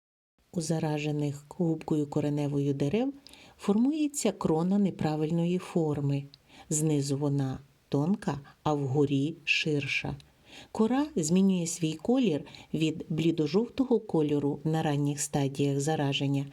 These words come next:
до білого кольору із смугами чорних плям. Виявлені та описані випадки паразитування губки кореневої більш як на двохсот різних видах дерев та кущів.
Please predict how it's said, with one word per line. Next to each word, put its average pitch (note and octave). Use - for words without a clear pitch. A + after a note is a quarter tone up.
до E3
білого G#3+
кольору A3+
із D#3
смугами E3
чорних D3+
плям. C#3
Виявлені D#3+
та D#3
описані D#3
випадки D#3
паразитування D#3
губки D#3
кореневої D3
більш D3
як C#3+
на D3+
двохсот D3+
різних D3+
видах C#3+
дерев D3
та -
кущів. C#3